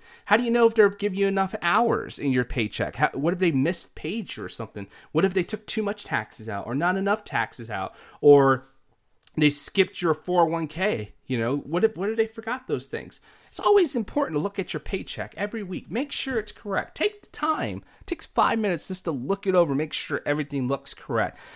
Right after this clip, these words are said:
Just don't be one of those people that look at their checking account, "Oh,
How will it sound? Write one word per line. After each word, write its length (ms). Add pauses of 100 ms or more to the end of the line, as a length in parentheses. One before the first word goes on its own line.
(120)
Just 160
don't 200
be 100
one 140
of 80
those 140
people 320
that 180
look 160
at 100
their 100
checking 360
account, 340
"Oh, 240